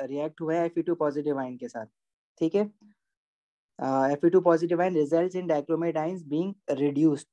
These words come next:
तो chromate जो है वो reduced हुआ, oxidizing agent है ना, तो वो रिड्यूस्ड होगा, तो वो सीआर थ्री पॉजिटिव ही सब में बनाया हुआ है। तो एक तो हम balancing देखेंगे कि क्या balance सही की हुई है equation या नहीं की हुई है, चार्जेस की balancing भी देखेंगे।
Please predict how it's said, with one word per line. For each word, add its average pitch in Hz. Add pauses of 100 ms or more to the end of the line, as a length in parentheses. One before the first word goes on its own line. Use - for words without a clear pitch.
(100)
तो 143
chromate 156
जो 170
है 165
वो 180
reduced 156
हुआ, 127
oxidizing 143
agent 170
है 151
ना, 175
तो 170
वो 170
रिड्यूस्ड 156
होगा, 131 (680)
तो 151
वो 165
सीआर 165
थ्री 175
पॉजिटिव 160
ही 180
सब 165
में 160
बनाया 143
हुआ 127
है। 127 (460)
तो 151
एक 156
तो 190
हम 190
balancing 175
देखेंगे 170
कि 165
क्या 160
balance 147
सही 151
की 151
हुई 151
है 151
equation 143
या 143
नहीं 143
की 147
हुई 143
है, 147
चार्जेस 143
की 175
balancing 147
भी 151
देखेंगे। 135